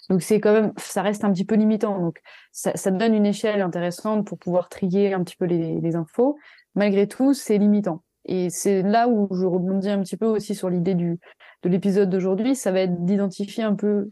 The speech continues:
ces fameuses intensités et d'être capable, nous-mêmes, dans notre quotidien, de se dire à peu près, d'être autonome en se disant, « Bah, tiens,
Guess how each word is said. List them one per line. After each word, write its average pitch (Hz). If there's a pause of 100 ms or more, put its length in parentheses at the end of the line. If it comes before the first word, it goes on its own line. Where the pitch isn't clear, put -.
ces -
fameuses 196
intensités 190 (460)
et 190
d'être 196
capable, 214
nous-mêmes, 220
dans 196
notre 208
quotidien, 233
de 196
se 175
dire 190
à 190
peu 190
près, 247
d'être 202
autonome 208
en 202
se 170
disant, « 190
Bah, 180
tiens, 214